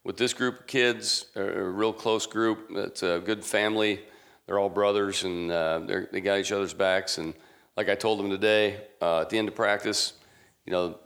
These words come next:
one of the best parts about Saturday was, is we got these guys wrestling for third place. And I got the whole team, and I'm sitting in the corner with another coach, and I got our whole team behind us just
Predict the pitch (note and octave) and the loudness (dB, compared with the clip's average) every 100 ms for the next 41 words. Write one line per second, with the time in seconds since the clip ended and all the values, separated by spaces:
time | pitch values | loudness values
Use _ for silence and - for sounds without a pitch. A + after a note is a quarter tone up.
0 | - G#2 A2 F#2+ D#2+ G#2 - A2 G#2+ G2 | -8 -2 0 0 2 2 2 -2 0 0
1 | F2+ E2+ - G2+ A2 F#2+ F2 F2 F2 E2+ | 0 2 4 4 4 2 2 2 0 -6
2 | E2 G2+ F#2+ - F#2+ G#2 G2+ F2+ F#2+ F2+ | -6 -2 0 0 -4 0 0 2 0 0
3 | F#2+ F2 - G2 F2 - G2+ G2+ G2 - | -4 -6 -4 -2 -2 0 4 4 2 -2
4 | - - - - - G2 G2+ G2+ - G2 | -4 -20 -20 -12 -2 0 2 0 0 0
5 | G2+ G2+ G2+ A2+ A#2 A2 G2 - F#2+ G#2 | 0 -2 -2 0 0 0 -6 -4 -2 -2
6 | G#2 A2 G2+ F#2+ F#2 A2+ A2 G#2 G2 G2+ | -2 -4 -2 -4 -2 0 0 0 0 0
7 | F#2 F#2 A#2+ A2 - F#2 F#2+ G2+ F2 E2+ | -2 -2 0 0 0 0 2 2 2 0
8 | E2+ - G#2+ G#2 F#2 G2+ G#2 G2 - G2 | -2 -2 -2 0 0 0 0 -2 -2 -6